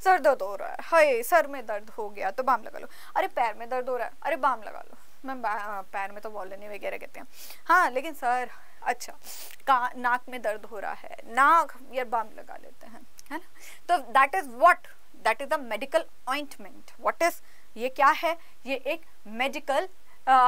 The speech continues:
हम ये बोल सकते हैं, अ, ointment है या medicinal ointment है, ठीक है, medicinal। और you can say कि जो हमारे को क्या help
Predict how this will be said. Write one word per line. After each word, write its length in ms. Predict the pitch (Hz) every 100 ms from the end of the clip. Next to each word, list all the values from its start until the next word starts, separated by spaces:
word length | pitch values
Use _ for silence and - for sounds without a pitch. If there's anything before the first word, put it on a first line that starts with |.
| 254
हम 240 | 269 262
ये 80 | 269
बोल 200 | 262 254
सकते 300 | 254 240 240
हैं, 160 | 269 359 - - - -
अ, 260 | 262 240 -
ointment 520 | 302 320 285 262 247
है 180 | 226 277
या 120 | 311
medicinal 760 | 254 233 254 370 370 320 254 320 - - - -
ointment 600 | 269 269 - 214 190 -
है, 160 | - - -
ठीक 120 | - 254
है, 80 | 240
medicinal। 600 | 226 294 320 320 320 370 - - -
और 100 | 311
you 120 | 302
can 160 | 320 330
say 220 | 320 311 370 - -
कि 120 | - 359
जो 200 | 247 330
हमारे 360 | 302 262 254
को 120 | 247 302
क्या 200 | - 277
help 280 | 269 269